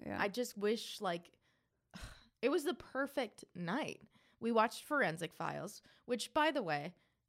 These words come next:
Speaker 2: if you watch Forensic Files, every family looks the same.
Speaker 1: <laughs>
Speaker 2: It's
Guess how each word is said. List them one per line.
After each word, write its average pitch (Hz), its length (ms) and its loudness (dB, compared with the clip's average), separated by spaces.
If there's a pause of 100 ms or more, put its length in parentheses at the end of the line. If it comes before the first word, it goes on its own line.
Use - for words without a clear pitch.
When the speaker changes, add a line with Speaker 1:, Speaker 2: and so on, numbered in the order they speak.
(480)
Speaker 2:
if 233 120 -4
you 294 100 2
watch 214 300 2
Forensic 208 380 -2
Files, 226 260 2 (140)
every 320 380 6
family 208 500 0
looks 185 300 -4
the 202 180 -2
same. 247 460 0
Speaker 1:
<laughs> - 60 -4 (300)
Speaker 2:
It's - 200 8